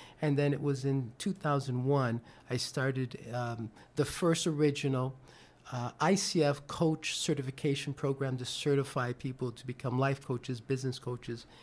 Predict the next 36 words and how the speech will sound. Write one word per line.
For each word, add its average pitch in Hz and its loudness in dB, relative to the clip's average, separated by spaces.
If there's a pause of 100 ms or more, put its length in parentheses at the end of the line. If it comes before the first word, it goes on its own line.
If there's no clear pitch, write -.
(140)
executive 143 2
coaches. 151 -2 (320)
So - 2
that's 202 6
what 190 2
I 165 2
do 151 0
now. 127 0
I 123 -4
have 131 -2
an 123 -2
organization 135 0
called 123 0
New 147 4
Vibe 135 -2
Training 139 0
that 120 -2
certifies 131 0
individuals 139 -2
to - -14
become 131 -6 (640)
professional 135 2
coaches, 165 -4 (500)
as 131 -6
well 139 4
as, 135 2
uh, 123 0 (340)
teach - -6
at 135 -6 (280)
Portland 156 0
Community 151 -2
College 160 0
as 127 -4
an 120 -6
adjunct 143 -2
professor, 143 -4